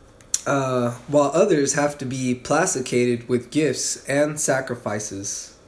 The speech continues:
Ooh, that's true. We encounter these idols in all shapes and sizes, and every one of them is supposed to possess it,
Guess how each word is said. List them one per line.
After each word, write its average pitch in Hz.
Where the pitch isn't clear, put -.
Ooh, 117
that's -
true. 117
We 165
encounter 143
these 135
idols 123
in 127
all 143
shapes -
and 135
sizes, 117
and 135
every 160
one 120
of 120
them 117
is 123
supposed 165
to 139
possess 139
it, 107